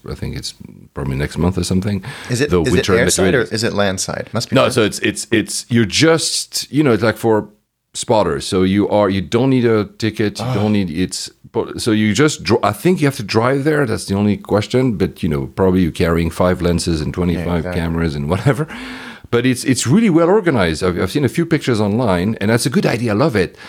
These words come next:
Speaker 1: because you can see here with, you know, Big Jet, all these guys, they have to kind of find ways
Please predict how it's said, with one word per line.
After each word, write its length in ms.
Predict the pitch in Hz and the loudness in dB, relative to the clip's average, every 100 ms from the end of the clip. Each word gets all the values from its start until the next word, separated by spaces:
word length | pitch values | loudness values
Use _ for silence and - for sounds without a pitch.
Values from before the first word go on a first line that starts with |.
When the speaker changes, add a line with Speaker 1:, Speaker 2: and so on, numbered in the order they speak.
| - - | -14 -6
Speaker 1:
because 220 | 127 143 | -2 -2
you 80 | 156 | 0
can 120 | 175 | 0
see 220 | - 240 | 2 2
here 280 | 170 143 123 | 4 4 2
with, 340 | 95 101 87 | 2 0 0
you 120 | 98 | -2
know, 180 | 78 76 | 0 -2
Big 400 | 67 67 104 82 | -4 -6 -6 -4
Jet, 340 | 76 87 78 87 | 0 2 0 0
all 100 | 85 | 0
these 200 | 85 76 | 0 -2
guys, 240 | 80 76 | -2 -2
they 80 | 101 | -4
have 200 | 147 185 | -4 -6
to 80 | - | -6
kind 200 | - 101 | -2 -2
of 100 | 85 | -2
find 440 | - 139 156 139 | 0 2 2 2
ways 600 | 110 117 98 95 92 92 | 4 4 2 0 -2 -6